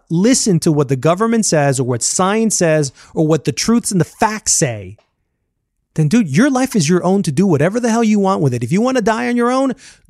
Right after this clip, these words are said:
go ahead and die. But that's the only way to fix this, Mike. You gotta let people be, and if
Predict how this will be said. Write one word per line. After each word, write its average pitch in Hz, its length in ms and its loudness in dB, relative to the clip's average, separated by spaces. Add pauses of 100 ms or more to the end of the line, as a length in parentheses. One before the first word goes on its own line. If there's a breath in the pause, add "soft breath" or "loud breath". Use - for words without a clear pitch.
(100)
go 202 240 2
ahead 214 160 2
and 190 120 2
die. 117 400 -2 (400 soft breath)
But 147 200 -2
that's 240 480 0 (100)
the 208 200 2 (180)
only 277 520 4
way 220 480 0
to 180 80 0
fix 330 400 -2
this, - 260 -2
Mike. 147 260 0
You 220 40 4
gotta 220 240 0
let 220 200 0
people 240 280 -2
be, 190 440 0
and 180 180 0
if - 380 -6